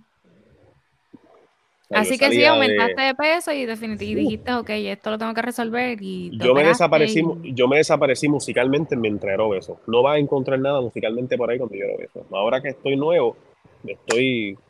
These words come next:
Speaker 1: como le dije a mi psicóloga, que yo me veo con la psicóloga de cada dos meses, yo volví a nacer, estoy haciendo todo nuevo.
Speaker 2: Ujú.
Speaker 1: Este, eh, pues,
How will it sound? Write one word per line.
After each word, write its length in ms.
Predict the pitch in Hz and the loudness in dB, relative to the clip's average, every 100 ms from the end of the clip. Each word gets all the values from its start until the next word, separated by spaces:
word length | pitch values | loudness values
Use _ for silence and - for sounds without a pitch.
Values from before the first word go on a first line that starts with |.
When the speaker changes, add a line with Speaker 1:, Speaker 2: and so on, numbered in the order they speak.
| _ | _
Speaker 1:
como 180 | 110 107 | -4 0
le 120 | 107 | 0
dije 120 | 117 | 0
a 60 | 123 | 0
mi 80 | 143 | -2
psicóloga, 560 | 143 151 156 117 101 - | -2 2 2 2 -2 -4
que 100 | 98 | -4
yo 60 | |
me 60 | 107 | 0
veo 160 | 120 123 | 2 2
con 80 | |
la 80 | 120 | 0
psicóloga 640 | 113 113 123 120 110 104 101 | -4 -2 0 2 2 0 -2
de 160 | 101 | -4
cada 160 | 107 110 | -2 0
dos 140 | 117 | 0
meses, 260 | 120 139 98 | -4 -6 -6
yo 100 | 104 | -2
volví 220 | 120 120 | -2 -2
a 60 | 143 | -4
nacer, 220 | - 226 | -6 -12
estoy 180 | 240 - | -10 -6
haciendo 280 | 104 127 127 | -6 -4 -4
todo 220 | 143 165 | 0 0
nuevo. 260 | 185 208 - - _ _ _ | 0 -6 -8 -14 _ _ _
Speaker 2:
Ujú. 280 | 214 196 220 | -6 -4 -4
Speaker 1:
Este, 640 | - _ 101 92 87 82 82 | -6 _ -4 -2 -4 -6 -10
eh, 40 | 85 _ _ _ - - - | -16 _ _ _ -20 -18 -8
pues, 160 | 180 | -8